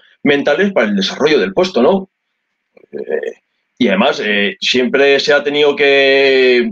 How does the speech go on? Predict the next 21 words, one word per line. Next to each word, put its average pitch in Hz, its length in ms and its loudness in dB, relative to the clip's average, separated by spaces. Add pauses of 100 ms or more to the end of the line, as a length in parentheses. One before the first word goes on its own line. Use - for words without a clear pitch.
trabajar 147 480 0
con 131 320 2
cambios 139 320 0
continuos 160 540 0
en, 104 580 -2
en, 101 380 2
en 107 140 2
las 98 100 0
reglas 127 240 0
del 95 100 -12
juego. 135 380 -2 (840)
Eh, 92 280 2
el 98 160 0
portero, 143 480 0
pues, 107 540 -4 (680)
tiene 127 240 0
que - 80 0
ser 120 180 -2
ágil. 127 380 -4
Ya, 110 140 0 (100)
eh, 107 480 2